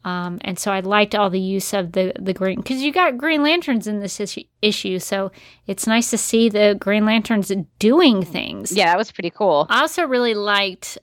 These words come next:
Speaker 1: um, there's a, a good use of humor in this issue where Supergirl is trying to get, uh, away from John Stewart and Kyle Rayner, and she, uh, does sort of that s-, s-,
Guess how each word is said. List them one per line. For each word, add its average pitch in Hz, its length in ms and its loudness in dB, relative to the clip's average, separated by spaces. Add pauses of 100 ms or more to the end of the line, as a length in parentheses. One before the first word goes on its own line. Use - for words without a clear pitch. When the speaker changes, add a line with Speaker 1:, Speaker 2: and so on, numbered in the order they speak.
Speaker 1:
um, 190 600 -4 (360)
there's 208 340 -2
a, 202 320 0 (100)
a 208 100 -2
good 240 280 2
use 240 400 2
of 190 320 -2
humor 247 600 2
in 240 200 2
this 247 200 2
issue 254 440 0
where 190 480 2 (360)
Supergirl 220 800 4
is 190 520 -2
trying 214 380 -2
to 190 180 -6 (180)
get, 208 280 2 (240)
uh, 185 280 0
away 196 440 0
from 196 540 -4
John 196 280 -4
Stewart 196 380 -2
and 180 120 -2
Kyle 185 280 2
Rayner, 185 420 0
and 180 240 -2
she, 185 460 -2 (440)
uh, 165 420 -2 (520)
does 214 220 4
sort 208 220 2
of 185 120 -2
that - 260 -4
s-, - 340 -4 (120)
s-, - 300 -2